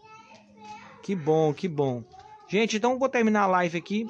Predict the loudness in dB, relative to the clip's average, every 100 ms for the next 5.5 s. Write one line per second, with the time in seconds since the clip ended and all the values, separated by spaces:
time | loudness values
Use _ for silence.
0 | -2 -2 2 4 4 4 2 2 0 0
1 | 0 0 0 0 -2 -4 -10 -20 -20 -20
2 | -14 -6 -6 -4 -2 -2 0 0 -2 -2
3 | -2 -2 -2 -4 -6 -4 -4 -4 -6 -6
4 | -4 -6 -6 -8 -6 -8 -8 -4 -6 -6
5 | -12 -6 -4 -4